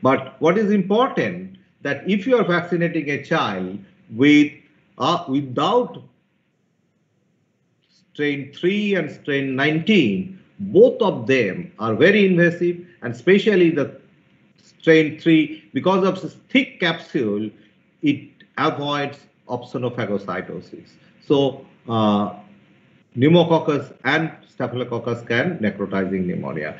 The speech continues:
and this is a necrotizing pneumonia. Now, when do you have the necrotizing pneumonia? Here comes the problem of M R S A,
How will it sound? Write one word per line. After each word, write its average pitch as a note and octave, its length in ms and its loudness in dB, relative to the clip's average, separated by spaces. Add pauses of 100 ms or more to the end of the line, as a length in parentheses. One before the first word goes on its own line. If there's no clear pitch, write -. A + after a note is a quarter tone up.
(140)
and C3+ 200 4
this F#3 200 8
is E3+ 220 4 (160)
a E3 240 4
necrotizing G2+ 640 0
pneumonia. D#2+ 600 -2 (1200)
Now, C#3+ 200 2
when F#3 340 4
do D4 60 4
you D4+ 140 6
have G#3 220 2
the F#3+ 80 0
necrotizing B2 640 -2
pneumonia? E2+ 580 -8 (880)
Here E3 200 2
comes E3+ 220 -2
the E3 80 0
problem C3 480 -4
of B2 220 -4
M B2 240 2
R B2 180 -2
S A2+ 440 0
A, F#3 420 4